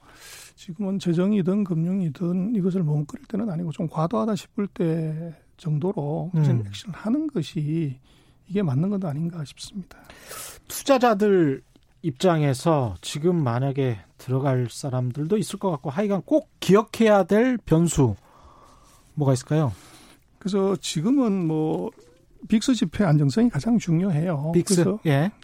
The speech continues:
Speaker 1: 그 시장의 변동성이 중요한데, 지금 뭐, 미국이 저렇게 돈을 퍼놓고 유럽이 그렇게 돈을 퍼는데도 불구하고 시장이 불안한 이유는 딱 한 가지입니다.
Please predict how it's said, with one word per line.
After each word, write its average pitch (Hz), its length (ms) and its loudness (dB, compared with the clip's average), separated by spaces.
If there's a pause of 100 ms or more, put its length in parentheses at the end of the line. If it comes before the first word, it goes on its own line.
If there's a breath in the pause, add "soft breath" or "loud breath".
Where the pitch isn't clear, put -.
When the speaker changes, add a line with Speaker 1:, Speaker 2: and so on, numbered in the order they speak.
Speaker 1:
그 165 300 2
시장의 196 260 2
변동성이 190 400 4
중요한데, 160 420 2
지금 247 440 4
뭐, 196 320 4
미국이 202 360 4
저렇게 226 360 2
돈을 180 260 4
퍼놓고 175 400 0
유럽이 185 380 2
그렇게 220 240 0
돈을 185 300 0
퍼는데도 226 580 0
불구하고 170 720 -2
시장이 208 340 -2
불안한 202 400 -2
이유는 170 200 -2
딱 - 200 -8
한 156 100 0
가지입니다. 156 580 -6